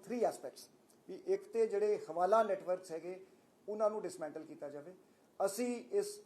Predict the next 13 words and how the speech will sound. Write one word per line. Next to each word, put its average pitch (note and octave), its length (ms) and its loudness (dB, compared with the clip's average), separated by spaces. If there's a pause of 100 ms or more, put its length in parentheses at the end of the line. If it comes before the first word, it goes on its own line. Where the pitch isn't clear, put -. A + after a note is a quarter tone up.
(140)
ਯੁੱਧ G3+ 160 2
ਨਸ਼ਾ G3 320 2
ਵਿਰੁੱਧ F3+ 280 -4
ਦੇ F3+ 100 -4
ਵਿੱਚ F3 320 -8
ਇਕੱਤੀ G#3+ 560 -6
ਜਿਹੜੇ G3 220 2
ਵੱਡੇ F3+ 340 4
ਹਵਾਲਾ F3+ 260 2
ਆਪਰੇਟਰਸ E3 540 -2 (160)
ਅਰੈਸਟ C#3 240 -12
ਕੀਤੇ E3+ 320 -12
ਹੈਗੇ, C#3+ 260 -12